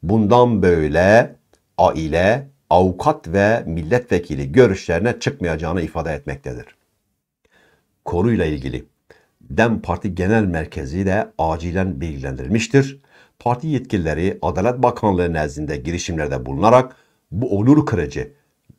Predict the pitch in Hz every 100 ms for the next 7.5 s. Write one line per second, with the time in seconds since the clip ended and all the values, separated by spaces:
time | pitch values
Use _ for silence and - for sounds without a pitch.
0 | _ 82 101 101 - 110 131 131 65 80
1 | 117 147 110 120 120 - _ _ _ -
2 | 143 214 104 90 90 87 85 82 78 73
3 | - 80 73 69 69 - - _ 69 87
4 | 87 90 76 73 - 78 73 67 69 64
5 | 64 92 90 - 85 92 90 98 - -
6 | - 104 - 87 - 90 78 71 73 80
7 | 80 78 85 104 104